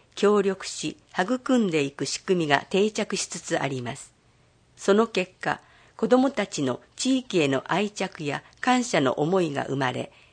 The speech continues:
地域貢献という姿になって実を結んでいます。同時に、子どもたちの笑顔が町全体に広がることで、大人たち自身も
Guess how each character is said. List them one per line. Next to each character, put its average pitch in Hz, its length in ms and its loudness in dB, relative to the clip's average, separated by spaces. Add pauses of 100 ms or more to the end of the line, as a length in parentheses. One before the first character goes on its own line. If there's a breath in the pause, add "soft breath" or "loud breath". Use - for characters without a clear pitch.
(160 soft breath)
地 262 240 2
域 269 180 -2
貢 262 340 2
献 180 260 -2
と 147 180 -6
い 139 120 -6
う 131 120 -4
姿 208 480 -4
に 135 140 -2
な 143 140 -2
っ - 40 -12
て - 400 -10
実 160 160 4
を 208 60 6
結 202 340 0
ん 175 140 2
で 143 140 2
い 139 100 2
ま 123 160 -4
す。 - 180 -18 (640 soft breath)
同 240 300 6
時 220 180 0
に、 196 200 0 (220)
子 196 140 6
ど 254 120 6
も 262 120 4
た 208 180 0
ち - 120 -4
の 147 220 4
笑 220 120 4
顔 160 280 2
が 113 180 0 (260 loud breath)
町 185 280 2
全 254 260 4
体 220 300 4
に 208 140 4
広 196 280 2
が 202 100 4
る 185 100 0
こ 185 140 -4
と 170 160 0
で、 117 220 -4 (300 soft breath)
大 - 100 2
人 254 280 6
た 233 140 0
ち 233 140 -8
自 214 120 -4
身 165 280 0
も 127 260 -2